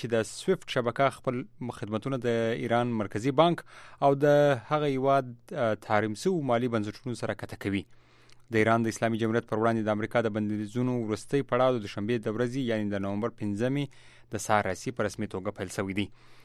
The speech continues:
امریکایي مقامات ایران د اټومي وسلو د جوړولو په هڅه د ترهګرۍ نه په ملاتړ او په سیمه کې د بې ثباتۍ په رامنځته کولو تورنوي، خو ایران دغه ټول تورونه بې بنسټه ګڼي او ردوي یې. واشنګټن په نورو هیوادونو هم فشار زیات کړی دی چې له ایرانه د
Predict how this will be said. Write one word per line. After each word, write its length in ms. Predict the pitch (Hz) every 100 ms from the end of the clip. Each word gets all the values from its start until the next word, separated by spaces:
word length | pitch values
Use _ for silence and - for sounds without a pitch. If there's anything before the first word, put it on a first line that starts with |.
| - - - 113
امریکایي 340 | 127 - 165 175
مقامات 400 | 156 147 147 151
ایران 260 | 139 127 131
د 100 | 117
اټومي 220 | 117 123
وسلو 260 | 117 120 120
د 100 | 104
جوړولو 280 | 110 131 139
په 60 | 127
هڅه 240 | 123 - 123
د 60 | 107
ترهګرۍ 340 | 104 98 104 113
نه 60 | 110
په 60 | 101
ملاتړ 300 | 98 95 139
او 60 | 156
په 60 | 151
سیمه 180 | 165 160 147
کې 60 | 143
د 20 | 127
بې 80 | 117 110
ثباتۍ 340 | 104 104 143 120
په 60 |
رامنځته 280 | 107 101 110 -
کولو 240 | 135 139 -
تورنوي، 340 | 104 107 160 175
خو 120 | 151 147
ایران 260 | 185 196 170 - - - -
دغه 160 | 101 98
ټول 160 | - 135 113
تورونه 320 | 104 131 139 - - - -
بې 80 | 98
بنسټه 320 | 92 90 - 90
ګڼي 160 | 95 92 90
او 60 | 90 101
ردوي 280 | 90 95 92
یې. 60 | 90 - - - - -
واشنګټن 440 | 104 113 104 127 117
په 80 | 127
نورو 180 | 123
هیوادونو 320 | 107 113 123 120
هم 80 | 113
فشار 300 | - 127 107
زیات 140 | 101 143
کړی 140 | 143 135
دی 80 | - - - -
چې 60 | -
له 40 | 107
ایرانه 320 | 107 135 151
د 80 | 143